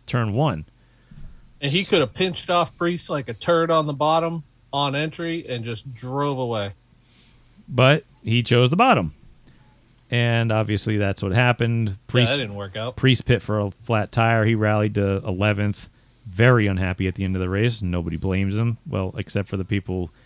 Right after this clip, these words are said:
Speaker 1: conditioned to
Speaker 2: Except
Speaker 1: like
Speaker 2: Darf City.
Speaker 1: <laughs> Yeah, left, except for the Darfs conditioned to like Carson Hocevar for some reason.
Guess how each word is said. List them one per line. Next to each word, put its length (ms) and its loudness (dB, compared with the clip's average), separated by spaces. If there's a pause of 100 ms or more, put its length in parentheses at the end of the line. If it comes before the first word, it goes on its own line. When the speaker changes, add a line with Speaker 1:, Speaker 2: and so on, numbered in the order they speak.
(140)
Speaker 1:
conditioned 460 2
to 80 -4
Speaker 2:
Except 180 0
Speaker 1:
like 160 2
Speaker 2:
Darf 300 0
City. 460 -10
Speaker 1:
<laughs> 60 -8
Yeah, 120 4
left, 340 0
except 340 0
for 60 -2
the 100 2
Darfs 420 0
conditioned 480 -4
to 80 -2
like 340 -4
Carson 300 -4
Hocevar 420 -2
for 80 -14
some 200 -8
reason. 280 -4